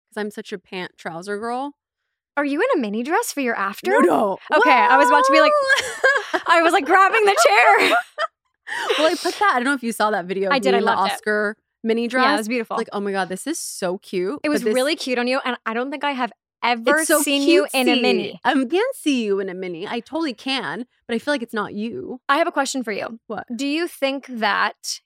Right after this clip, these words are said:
Speaker 2: your wedding dress has to be, quote unquote, you?
Speaker 1: A part of it does.
Speaker 2: Yes.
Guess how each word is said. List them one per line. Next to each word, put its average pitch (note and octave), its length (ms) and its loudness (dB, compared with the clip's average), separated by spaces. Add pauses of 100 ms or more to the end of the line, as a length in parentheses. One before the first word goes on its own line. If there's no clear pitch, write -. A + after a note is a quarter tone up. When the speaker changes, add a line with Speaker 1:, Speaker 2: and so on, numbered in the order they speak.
Speaker 2:
your B3 220 0
wedding A#3 300 0
dress G#3 320 -2
has A3 280 -4
to - 100 -6
be, G#3+ 360 -4
quote A3 240 -4
unquote, G#3+ 400 -6 (100)
you? C#4 300 -4 (320)
Speaker 1:
A A#3+ 100 0
part B3 380 0
of A3 120 -4
it F#3+ 220 -4
does. - 560 -6
Speaker 2:
Yes. - 420 -6